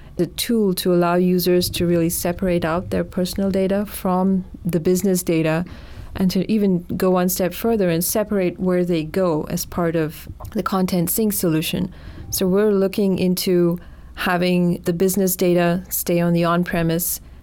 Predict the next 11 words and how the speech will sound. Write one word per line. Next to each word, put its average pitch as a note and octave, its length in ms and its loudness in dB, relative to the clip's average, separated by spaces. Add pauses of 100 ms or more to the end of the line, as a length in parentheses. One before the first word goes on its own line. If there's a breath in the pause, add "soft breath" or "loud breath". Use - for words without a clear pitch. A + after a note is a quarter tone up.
(120)
and G3 140 0
possibly G3+ 460 -2
having F3+ 500 2
the - 140 -4
personal A3+ 440 0
data E3 460 0
go E3+ 180 2
to E3+ 160 -2
the D#3 100 0
SaaS, E3+ 500 -2
or D#3 200 0